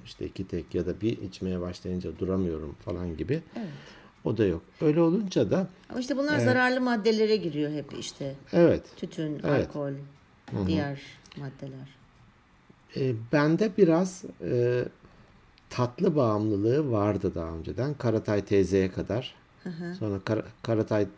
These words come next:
Speaker 1: tarikatına, e, mürit olunca o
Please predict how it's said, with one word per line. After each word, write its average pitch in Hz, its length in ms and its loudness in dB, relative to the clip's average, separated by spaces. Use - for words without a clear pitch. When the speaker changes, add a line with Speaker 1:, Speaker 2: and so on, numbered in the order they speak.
Speaker 1:
tarikatına, 98 580 -2
e, - 140 -2
mürit 107 360 2
olunca 117 500 0
o - 180 0